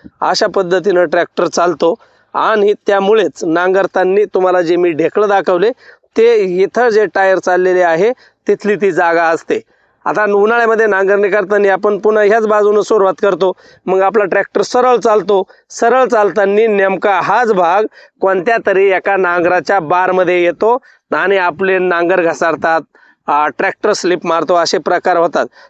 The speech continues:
तर याच्यासाठी तुम्हाला काय पर्याय करायचा आहे मित्रांनो, तुम्हाला हे लक्षात ठेवणं आहे की कोणत्या बाजूने आपण सुरुवात केली होती याच्यापूर्वी मशागतीसाठी, तर त्याच बाजून जर सुरुवात करणार असाल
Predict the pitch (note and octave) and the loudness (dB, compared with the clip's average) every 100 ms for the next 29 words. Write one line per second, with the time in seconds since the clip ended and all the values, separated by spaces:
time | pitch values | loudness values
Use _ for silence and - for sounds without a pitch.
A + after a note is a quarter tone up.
0 | - G3 G3+ G#3 A3+ G3 F#3+ G3 G3+ F#3+ | -4 0 2 2 0 0 0 0 0 0
1 | F#3+ F3+ F#3+ F3+ E3+ F3+ E3+ E3 E3+ E3+ | 0 0 0 2 0 0 0 0 2 2
2 | D#3+ D#3+ F3 D#3+ D#3+ E3 _ _ _ _ | 2 0 0 0 0 -2 _ _ _ _
3 | A3+ G#3+ G#3+ F#3+ G#3 - G#3+ - F3+ F3+ | -2 0 2 2 0 0 -4 0 0 2
4 | F3+ F3+ F3 A3 F#3+ F#3+ F#3 G#3+ G#3+ F#3+ | 2 0 0 -2 -2 -2 0 0 0 0
5 | E3+ F3+ F#3 F3+ E3 F#3 F3 G3 E3+ D#3+ | 0 0 0 0 0 -2 -2 0 0 0
6 | - F3 F#3 F3 D#3 A3 _ _ - G3 | -2 0 2 0 0 -4 _ _ -2 -2
7 | G3+ A3+ G#3 G3+ F#3+ F#3 F#3 F3 D#3+ E3 | 0 0 2 2 2 0 2 0 0 -2
8 | D#3+ C3+ - - _ - F#3+ - G#3+ G#3+ | -2 -2 -6 -12 _ -6 -4 0 0 2
9 | G#3 G3+ G#3+ G3+ - F#3+ F#3+ - F#3 F#3 | 2 2 2 0 0 0 0 0 0 2
10 | F#3 F#3+ F3 D#3+ | 0 0 0 -2